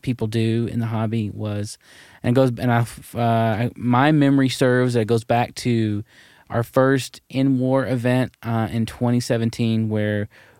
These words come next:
we came in, brought a little booth, and showed up our products that we're gonna be debuting, um, that fall at, uh, at, uh, Walmart and Target. Uh,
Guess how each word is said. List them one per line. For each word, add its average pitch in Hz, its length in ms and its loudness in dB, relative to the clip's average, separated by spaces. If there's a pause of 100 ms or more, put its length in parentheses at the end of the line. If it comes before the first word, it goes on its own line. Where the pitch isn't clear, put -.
(120)
we 123 80 -4
came 123 280 2
in, 120 320 2
brought 117 220 2
a - 20 2
little 120 260 0
booth, 120 480 0
and 120 140 -2
showed 117 260 0
up 117 140 -2
our 110 80 0
products 117 420 2
that 107 120 -4
we're 113 100 -2
gonna 110 180 0
be 107 140 0
debuting, 104 760 0
um, 101 300 -4
that 107 220 -2 (260)
fall 110 400 -2
at, 101 320 -8
uh, 107 220 -6 (500)
at, 110 140 -2 (200)
uh, 101 140 -6
Walmart 107 680 -2
and 113 100 -6
Target. 170 400 2 (1120)
Uh, 127 360 2